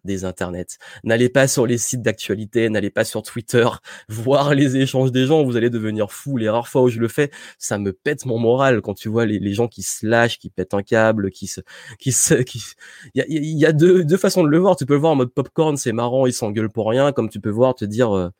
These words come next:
Putain, mais on a des fous, quoi. » Des fous, de la haine, des trucs que tu te dis, « Mais c'est dingue. » Mais en fait, si tu vois ça, tu laisses rentrer le truc toxique dans ton cerveau, dans ton cœur, dans tes tripes,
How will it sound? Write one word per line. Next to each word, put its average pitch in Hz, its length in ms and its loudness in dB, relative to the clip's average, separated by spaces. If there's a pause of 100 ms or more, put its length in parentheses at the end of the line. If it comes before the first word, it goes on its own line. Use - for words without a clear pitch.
(400)
Putain, - 260 -2
mais 107 80 -2
on 92 80 -2
a 87 60 -2
des 95 100 -6
fous, - 260 -6
quoi. » 92 220 -6 (140)
Des 92 100 -8
fous, 147 400 -4
de 107 80 -2
la 92 160 0
haine, 131 440 2
des 113 140 -10
trucs 165 180 0
que 131 60 -2
tu 117 80 -6
te 135 140 0
dis, « 156 280 4
Mais 104 300 0 (320)
c'est - 260 -2
dingue. » 151 320 2
Mais 113 140 2
en 123 100 0
fait, 190 160 0
si - 180 -8
tu - 160 -10
vois 185 340 -2
ça, - 360 -6 (460)
tu 127 180 0
laisses - 280 0
rentrer 151 360 -2
le 139 120 4
truc - 260 -8
toxique - 680 -6 (180)
dans 107 100 -2
ton 190 180 -6
cerveau, 156 420 2
dans 120 120 2
ton 107 160 -4
cœur, - 340 -4 (280)
dans 110 120 0
tes 110 140 -2
tripes, 202 360 -2